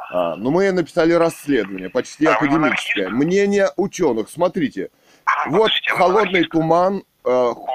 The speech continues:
Speaker 2: политической
Speaker 1: хлорперифос.
Speaker 2: платформе.
Speaker 1: Хлорперифос, знаете вещество? Фосфор,
Speaker 2: Вы
Speaker 1: органика.
Speaker 2: мне рассказывали, что это некий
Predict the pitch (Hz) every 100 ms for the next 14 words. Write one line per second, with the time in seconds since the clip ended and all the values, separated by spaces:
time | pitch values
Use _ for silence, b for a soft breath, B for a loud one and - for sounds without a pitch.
0 | 127 - 135 160 175 - 170 156 156 -
1 | 113 82 _ _ _ _ _ _ - 175
2 | 175 175 165 160 131 170 190 131 104 -
3 | - 87 71 135 156 - 135 120 107 113
4 | 151 185 156 151 143 - 165 160 139 135
5 | 131 127 135 127